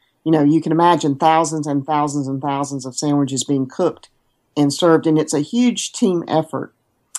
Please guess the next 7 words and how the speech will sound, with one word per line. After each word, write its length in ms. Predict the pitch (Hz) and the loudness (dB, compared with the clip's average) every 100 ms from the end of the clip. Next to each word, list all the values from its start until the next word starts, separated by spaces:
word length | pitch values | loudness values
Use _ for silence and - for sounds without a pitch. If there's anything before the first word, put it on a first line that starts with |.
| _ - | _ -2
And 380 | 170 170 170 165 | 4 4 4 2
I'll 160 | - 214 | 2 4
never 300 | 233 254 254 | 4 2 -2
forget 420 | 240 165 180 185 | -6 -4 0 2
watching 400 | 160 160 170 156 | 2 2 0 -2
my 220 | 160 202 | -2 0
leader. 560 | 285 196 143 135 123 | 0 0 0 -2 -6